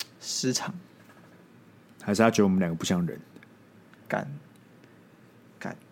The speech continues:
Speaker 1: 好可怕！我觉得是你家的那个磁场问题啊。
Speaker 2: 才不是，干你娘！啊，所以大家如果真的想看没有对焦的影片，好不好？订阅起来。
Speaker 1: OK。
Speaker 2: 我相信鸭肉会在接下来的，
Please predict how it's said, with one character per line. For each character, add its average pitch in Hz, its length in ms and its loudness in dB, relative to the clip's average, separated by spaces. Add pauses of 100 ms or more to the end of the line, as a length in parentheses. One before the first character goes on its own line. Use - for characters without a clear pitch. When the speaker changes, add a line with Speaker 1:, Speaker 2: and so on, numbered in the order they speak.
(120)
Speaker 1:
好 - 100 -20
可 - 80 -8
怕！ 117 200 2
我 107 100 2
觉 131 80 2
得 151 80 4
是 143 100 -6
你 127 80 2
家 127 220 2
的 127 80 2
那 127 80 0
个 123 80 -2
磁 - 260 -6
场 107 240 -4
问 113 160 -2
题 104 300 -12
啊。 - 80 -20 (520)
Speaker 2:
才 - 300 6
不 110 260 0
是， 113 340 6
干 - 200 6 (100)
你 156 80 8
娘！ 151 420 6 (560)
啊， 90 220 2
所 139 140 4
以 127 60 6
大 120 260 6
家 113 160 6
如 120 80 6
果 120 100 8
真 117 160 6
的 120 60 4
想 90 200 4
看 107 220 4
没 113 120 4
有 104 60 6
对 104 240 4
焦 98 200 4
的 87 140 2
影 80 180 -4
片， 80 240 -2 (640)
好 82 80 -2
不 78 60 0
好？ 73 180 -4 (180)
订 110 140 4
阅 85 140 2
起 - 160 -6
来。 - 120 -10
Speaker 1:
OK。 123 380 4 (120)
Speaker 2:
我 104 60 -2
相 127 160 6
信 127 140 2
鸭 120 220 8
肉 120 140 6
会 113 120 6
在 113 80 8
接 110 160 4
下 107 120 4
来 87 120 4
的， 78 280 0